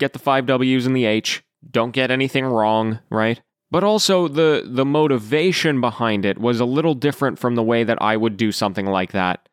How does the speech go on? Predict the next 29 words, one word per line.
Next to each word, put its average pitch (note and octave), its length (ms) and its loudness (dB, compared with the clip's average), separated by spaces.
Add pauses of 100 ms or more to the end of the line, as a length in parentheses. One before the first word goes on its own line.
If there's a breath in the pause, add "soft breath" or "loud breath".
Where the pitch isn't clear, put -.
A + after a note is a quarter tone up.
(200)
uh, G#2 160 0
for D3+ 300 2
this C3+ 180 2
show C3 300 2
or B2+ 180 2
for B2 140 -6
the A2+ 80 0
newsletter G#2+ 520 0
that F#2 120 -2
accompanies A2 540 -2
this F2 140 -4
show. - 300 -4 (300)
Because E3 560 0
when E2 400 -2
you F3 80 4
think A3 220 0
about F3+ 220 0
newspapers A2+ 960 0
and A2+ 100 0
you A2 80 -2
think A#2+ 160 -4
about G#2+ 500 -2 (220)
what B2 180 -2
the C3 80 2
objectives B2 640 0
of A#2 200 0
those A2+ 200 0
newspapers G#2+ 600 0
are, E2+ 260 -4